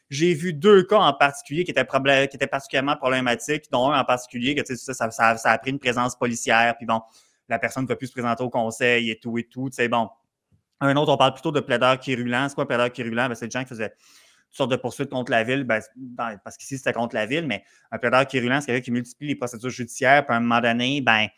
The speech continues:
tu te fais comme barrer, en quelque sorte. Fait que pour entreprendre un nouveau recours, ça prend l'autorisation du juge en chef, essentiellement,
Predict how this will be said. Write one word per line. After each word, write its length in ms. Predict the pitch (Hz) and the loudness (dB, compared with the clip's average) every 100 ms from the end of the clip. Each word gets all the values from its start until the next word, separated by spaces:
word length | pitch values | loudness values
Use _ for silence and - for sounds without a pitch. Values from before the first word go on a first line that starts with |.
| _ _ - | _ _ -20
tu 80 | - | -4
te 60 | |
fais 120 | 123 | -2
comme 280 | 117 135 127 | 2 2 2
barrer, 580 | 139 135 127 123 139 180 | 8 8 10 6 2 2
en 120 | 139 | 2
quelque 300 | 135 135 131 | 2 -2 -2
sorte. 160 | 131 180 | -4 -4
Fait 80 | 135 | -6
que 40 | |
pour 100 | 127 | -2
entreprendre 380 | 131 135 131 147 | -2 0 0 0
un 40 | 131 | 0
nouveau 240 | 123 139 | 2 2
recours, 320 | 131 123 160 | 2 0 -2
ça 100 | 160 | -4
prend 100 | 120 | -4
l'autorisation 580 | 120 123 123 117 117 131 | -2 -2 0 2 2 -2
du 80 | 131 | -4
juge 200 | 117 120 | -4 0
en 140 | 117 110 | 0 0
chef, 300 | 117 107 - | -2 -4 -6
essentiellement, 680 | - 101 95 110 101 95 | -12 -10 -6 -6 -6 -10